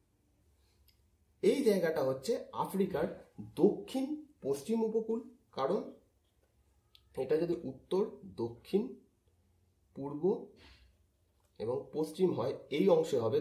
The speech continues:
দক্ষিণ পশ্চিম অংশ, তো এটা হচ্ছে দক্ষিণ পশ্চিম অংশ। তো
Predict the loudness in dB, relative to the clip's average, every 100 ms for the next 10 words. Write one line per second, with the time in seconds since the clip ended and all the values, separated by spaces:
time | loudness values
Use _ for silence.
0 | 0 -2 0 2 2 0 2 4 2 0
1 | -6 -10 _ -6 -2 2 4 4 0 -4
2 | -2 0 0 -2 0 0 0 -2 -8 -10
3 | _ _ _ _ _ _ _ _ _ _
4 | _ _ _ _ _ _ _ _ _ -20
5 | -20 -20 -20 _ _